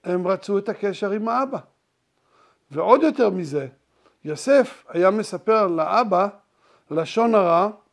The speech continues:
על האחים שלו, והם הרגישו שיוסף רודף אותם.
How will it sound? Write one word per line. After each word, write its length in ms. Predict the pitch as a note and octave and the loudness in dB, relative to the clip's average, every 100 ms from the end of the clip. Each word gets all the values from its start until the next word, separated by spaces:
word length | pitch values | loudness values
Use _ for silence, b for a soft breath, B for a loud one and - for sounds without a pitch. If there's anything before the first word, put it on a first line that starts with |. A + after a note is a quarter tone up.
| _ | _
על 140 | D3+ | -2
האחים 380 | E3 F3+ C4 D4+ | 0 0 -2 -4
שלו, 340 | - B3+ C#3+ G#2 _ _ _ _ _ _ _ _ _ | -4 -6 -6 -12 _ _ _ _ _ _ _ _ _
והם 240 | C3+ F#3 A#3 | -4 -2 -2
הרגישו 480 | G#3 F#3 G#3 G#3 | -4 -6 -8 -8
שיוסף 520 | G3+ F#3+ E3 - D3+ D#3 | -8 -6 -6 -6 -10 -8
רודף 340 | F3 G#3 C4+ | -2 0 0
אותם. 260 | D#4 - | -2 -6